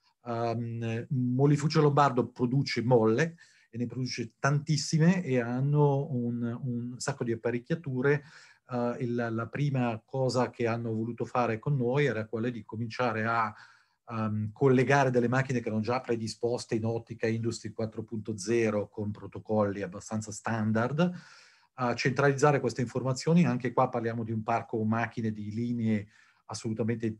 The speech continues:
eterogenee, non fornite da un unico fornitore. E poi l'idea è quella di continuare anche nel concetto del retrofittare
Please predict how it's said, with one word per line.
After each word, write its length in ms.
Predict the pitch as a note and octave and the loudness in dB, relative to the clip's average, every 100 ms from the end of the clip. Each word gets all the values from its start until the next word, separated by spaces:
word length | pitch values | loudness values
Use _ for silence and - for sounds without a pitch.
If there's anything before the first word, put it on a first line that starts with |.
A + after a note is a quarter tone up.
| - | -12
eterogenee, 680 | A#2 A2 G#2+ G#2+ G#2+ A#2+ A#2 | -10 -2 2 2 2 0 2
non 200 | A2 A2+ | 0 0
fornite 500 | - G#2 G#2+ A2+ G#2 | -4 -6 -4 -4 -6
da 80 | G2 | -6
un 120 | G#2 | -2
unico 340 | A2 G#2+ - | 0 0 -6
fornitore. 640 | - F#2+ A2+ - A2 A2+ A#2+ - - - | -18 -12 -12 -4 -2 -2 -4 -12 -20 -2
E 120 | F3+ | 0
poi 200 | F3 F3 | 8 8
l'idea 380 | D#3 D#3 D3 D#3 | 8 6 8 8
è 80 | D#3+ | 8
quella 180 | C3 B2 | 4 2
di 100 | - | 2
continuare 600 | C3+ C3 C#3 B2 B2 C3 | -4 0 0 2 2 0
anche 260 | A#2+ A#2 | -2 -4
nel 400 | A2+ A2+ A2+ A2 | -4 -2 -2 -6
concetto 420 | - A2+ A2+ A#2 A2+ | -8 -10 -6 -6 -4
del 140 | A2 | -4
retrofittare 1040 | A2+ A2 G#2+ G2+ D3+ D3+ A2+ G#2+ G2+ A2 | -4 -6 -10 -8 -8 -2 0 0 0 -2